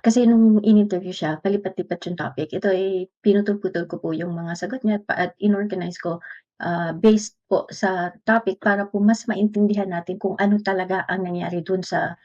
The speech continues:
cogit, no? So, dalawang parts po ito. Yung unang part, which is this one, ay ma-, pakikinggan natin kung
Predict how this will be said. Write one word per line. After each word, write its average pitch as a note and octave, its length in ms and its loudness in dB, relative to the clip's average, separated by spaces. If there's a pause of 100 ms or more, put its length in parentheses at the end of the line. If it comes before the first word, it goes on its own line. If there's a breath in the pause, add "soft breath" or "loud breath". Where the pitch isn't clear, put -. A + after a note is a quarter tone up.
(280 soft breath)
cogit, F3+ 400 0 (320)
no? G3 240 -4
So, F#3 320 0 (400 loud breath)
dalawang A#3 400 6
parts G#3 240 0
po G3 160 0
ito. G#3+ 220 0
Yung F#3+ 180 -2
unang G#3+ 300 2
part, F3 260 -2
which F3+ 160 -8
is F#3 220 -6
this A3 180 0
one, E3 240 -4 (240 soft breath)
ay E3+ 480 2 (960)
ma-, G3 300 4
pakikinggan A3 580 4
natin F#3+ 480 -4
kung F3+ 320 -2